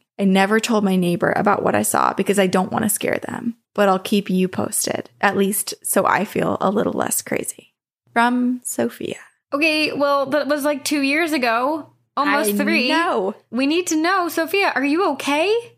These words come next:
Speaker 1: January twenty-eighth, twenty eighteen, Sophia, we emailed you and said, "Keep us posted, stay safe," and you did not <laughs> respond.
Speaker 2: Should we be worried?
Speaker 1: Jeez.
Speaker 2: I mean, okay, it is very possible,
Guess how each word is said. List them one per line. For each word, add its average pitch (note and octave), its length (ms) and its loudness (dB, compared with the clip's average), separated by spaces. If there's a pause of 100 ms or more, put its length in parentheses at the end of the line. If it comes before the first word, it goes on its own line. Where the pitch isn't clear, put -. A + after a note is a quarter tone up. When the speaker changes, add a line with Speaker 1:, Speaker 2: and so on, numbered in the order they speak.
Speaker 1:
January E4 460 0
twenty-eighth, D#4 580 -2
twenty C4 300 0
eighteen, C4+ 400 0
Sophia, G#3 340 0
we A#3+ 180 0
emailed A#3+ 460 0
you F#3+ 220 0
and A3 180 0
said, - 160 -2
"Keep - 160 -2
us - 140 -2
posted, B3 560 0
stay C4 200 0
safe," B3 380 0
and A3 160 2
you A3+ 100 0
did A3+ 140 0
not A3+ 260 0
<laughs> - 0 -
respond. - 600 0 (160)
Speaker 2:
Should C4 420 0
we D4 140 2
be C4+ 260 2
worried? F3+ 400 2 (320)
Speaker 1:
Jeez. - 640 -2 (160)
Speaker 2:
I B3 140 2
mean, C#4 220 2
okay, G3+ 500 0
it - 180 -2
is C#4 280 2
very D#4+ 240 0
possible, G3+ 760 0